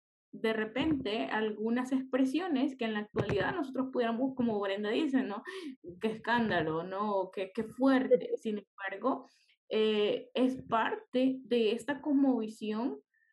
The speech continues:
Speaker 1: que hace sentir y que hace pueblo al pueblo. Entonces, dentro de esa expresión es muy válido. Entonces, lo mismo en la actualidad, esta expresión de la corporalidad es válida. Es válido recuperar la teología desde la corporalidad también.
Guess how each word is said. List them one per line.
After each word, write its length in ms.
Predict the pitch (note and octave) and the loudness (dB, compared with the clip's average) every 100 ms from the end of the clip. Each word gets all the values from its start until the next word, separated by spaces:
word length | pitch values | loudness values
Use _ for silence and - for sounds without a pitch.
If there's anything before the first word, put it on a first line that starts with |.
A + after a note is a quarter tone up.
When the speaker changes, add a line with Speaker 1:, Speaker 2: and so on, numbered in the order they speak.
| _ _ | _ _
Speaker 1:
que 260 | B3 A#3 G3+ | 0 2 4
hace 380 | G#3 - G4+ E4+ | 2 2 0 2
sentir 640 | D4 C4 C4 C4+ F4 G#4 G#4 - | 6 6 8 4 4 2 -2 -2
y 160 | C4 | 0
que 100 | A3+ | 0
hace 220 | F#3+ F4 | -2 -2
pueblo 520 | C#4+ - B3 A3 A#3 F#4 | -4 0 2 2 2 0
al 140 | D4+ | -2
pueblo. 380 | - - - - _ _ _ _ _ _ - | -2 -4 -6 -20 _ _ _ _ _ _ -14
Entonces, 540 | G#3 G#3+ G#3 B3 C4 - _ _ | -6 -6 0 0 -2 -10 _ _
dentro 360 | G#3 A3 G#3+ G#3 | 0 0 2 2
de 180 | F#3+ | 2
esa 180 | F#3+ B3+ | 2 -2
expresión 580 | B3 - C4 C4 B3 B3+ | -8 0 0 2 0 4
es 180 | C4 A#3+ | 4 4
muy 240 | A#3 A#3+ | 2 0
válido. 600 | A3+ - - G#2 - - - | -2 -4 -4 -6 -6 -10 -14
Entonces, 520 | - - G#3 A#3 A#3 A3+ | -16 -12 -6 -6 -4 -2
lo 200 | A3 G3+ | 0 2
mismo 380 | A3 F#4+ E4 | 0 2 2
en 80 | A#3+ | 2
la 60 | G#3 | 0
actualidad, 680 | G#3 G3 F#3 F3+ F3+ G#3 B3+ - _ _ | -4 -6 -2 0 0 -2 -4 -10 _ _
esta 240 | G#3+ - A#3 | -8 -4 -6
expresión 580 | - A3 G#3+ A#3 A#3+ | -2 -4 -2 0 4
de 80 | D4+ | 4
la 160 | D#4 C4+ | 2 -2
corporalidad 720 | A#3+ - G#3+ G3+ F#3 F3 F#3+ | -4 -4 -6 -4 -2 -2 -2
es 100 | F#3+ | -4
válida. 360 | F3+ F3 - F#3+ | -4 -4 -4 -4
Es 160 | G#3 - | -4 -2
válido 460 | A3 A3+ C4 D4 | 0 4 4 4
recuperar 720 | C4+ C4 A3+ - G3 F#3 F#3+ | 2 2 -2 -4 -4 0 0
la 160 | C#4 C#4 | -2 0
teología 480 | B3 G#3 - C4+ A#3+ | 0 0 -2 0 2
desde 320 | B3 E4+ C4+ | 2 2 2
la 180 | A3 G#3 | 0 -4
corporalidad 760 | G#3 G#3 G#3 G3+ G#3 F#3+ F3 F3+ | -8 -6 -6 -4 -2 -2 -4 -6
también. 400 | A3 G3 F#3+ | -8 -8 -10